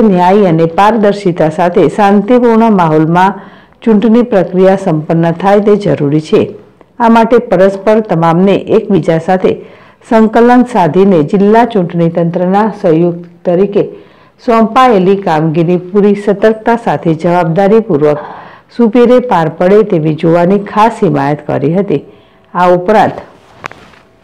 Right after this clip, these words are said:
ચૂંટણી પંચની માર્ગદર્શિકા મુજબની કાર્યવાહી સમયસર થાય તે જોવાની ખાસ તાકીદ કરી હતી. આ બેઠક જિલ્લા ચૂંટણી તંત્ર દ્વારા ચૂંટણી પ્રક્રિયા સંદર્ભે જિલ્લામાં વિવિધ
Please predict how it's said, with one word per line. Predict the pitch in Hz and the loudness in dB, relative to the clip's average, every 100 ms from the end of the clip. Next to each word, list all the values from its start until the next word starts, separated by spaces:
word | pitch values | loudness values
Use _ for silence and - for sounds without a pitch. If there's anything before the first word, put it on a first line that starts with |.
| _ _ _ _ - _ - | _ _ _ _ -20 _ -4
ચૂંટણી | 240 214 233 254 | -2 2 2 2
પંચની | 254 165 - 170 175 | 0 -2 -2 -4 -2
માર્ગદર્શિકા | 170 160 170 170 196 220 190 - - - - - - | -4 -2 -4 -6 -12 -6 -6 -6 -20 -20 -20 -20 -6
મુજબની | 226 220 247 226 240 | -2 2 2 2 0
કાર્યવાહી | 226 180 160 165 175 196 | 0 0 0 2 2 2
સમયસર | 208 202 165 165 160 170 170 | 0 -2 -2 -4 -2 -4 -2
થાય | 208 220 226 | 0 0 2
તે | |
જોવાની | 202 170 160 180 220 | -2 0 0 0 -2
ખાસ | 220 190 165 - | -6 -8 -8 -6
તાકીદ | 160 156 220 - | -8 -4 -6 -2
કરી | 147 135 156 | -4 -2 -2
હતી. | 196 - - _ _ _ _ - - 254 | -4 -6 -16 _ _ _ _ -20 -12 0
આ | 240 | 2
બેઠક | 240 247 233 196 | 4 4 0 2
જિલ્લા | 165 156 170 | 0 2 0
ચૂંટણી | 170 196 190 240 240 | 0 -4 -2 0 0
તંત્ર | 185 156 160 | -2 -4 -4
દ્વારા | 151 190 208 - | -2 2 2 0
ચૂંટણી | - 226 208 220 233 | -2 -2 0 0 0
પ્રક્રિયા | 214 165 - 165 165 | 0 -4 0 -2 -2
સંદર્ભે | 170 160 190 196 143 120 - _ | -4 0 2 2 -2 -4 -12 _
જિલ્લામાં | 170 208 220 220 226 214 | 0 2 4 4 4 2
વિવિધ | 175 175 220 | 2 2 2